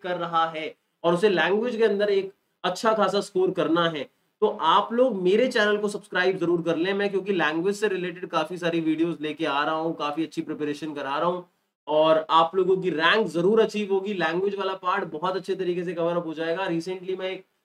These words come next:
video लेके आया था जिसके अंदर मैंने factual passes से related video बनाई थी और आपके सामने एक passes solve भी किया था और बाकी कुछ passes solve करने के लिए दिए भी थे।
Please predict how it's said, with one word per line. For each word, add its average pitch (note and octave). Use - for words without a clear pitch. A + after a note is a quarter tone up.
video F3
लेके F#3+
आया F3
था F#3
जिसके F3+
अंदर F#3
मैंने F3+
factual F#3+
passes E3+
से F3+
related E3
video D#3+
बनाई D3
थी G3+
और E3
आपके E3+
सामने F3
एक -
passes D#3
solve D#3+
भी F3+
किया E3
था F3+
और F#3+
बाकी D#3+
कुछ F3
passes E3
solve D#3
करने D#3
के D#3+
लिए E3+
दिए D3
भी D#3+
थे। F3